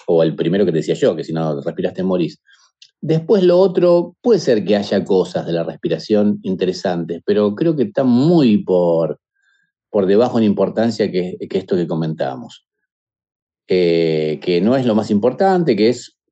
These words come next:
capaz que lo menos conocido. No sé si es lo más importante o no, es lo menos conocido. Entonces hay como una especie de, no sé decirlo por así, de fetiche con la respiración, de que tiene que haber algo ahí, ¿viste?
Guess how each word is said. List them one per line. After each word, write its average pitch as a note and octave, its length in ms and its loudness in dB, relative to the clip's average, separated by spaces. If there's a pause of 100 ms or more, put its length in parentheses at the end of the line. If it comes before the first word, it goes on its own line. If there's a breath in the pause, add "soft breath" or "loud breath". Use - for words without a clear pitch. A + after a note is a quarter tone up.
(140)
capaz G3+ 480 -2
que D3 140 2
lo A#2+ 180 4
menos B2+ 280 2
conocido. F2+ 880 0
No G#2 120 -2
sé G#2 100 -4
si F2 80 -8
es D#2+ 60 -6
lo D#2 100 -8
más D#2 240 -10
importante D#2+ 680 -4
o D#2 60 -2
no, D#2+ 220 -6
es A#2 180 -6
lo B2 100 0
menos B2+ 300 -4
conocido. A2+ 640 0
Entonces G2+ 240 -6
hay B2 80 -4
como G#2 140 -6
una G2 100 -4
especie G#2 400 -4
de, F#2 260 -2 (420)
no G#2 100 -8
sé A2+ 100 -2
decirlo G#2+ 380 0
por F#2 100 2
así, G2 180 0
de G2 120 4
fetiche G2+ 500 0
con F2 80 0
la F2 100 0
respiración, F2 600 -2
de E2+ 80 0
que E2+ 100 -2
tiene A2 220 -2
que D#2+ 80 -2
haber D#2+ 200 0
algo D#2 300 -2
ahí, C#2+ 180 -4
¿viste? - 380 -10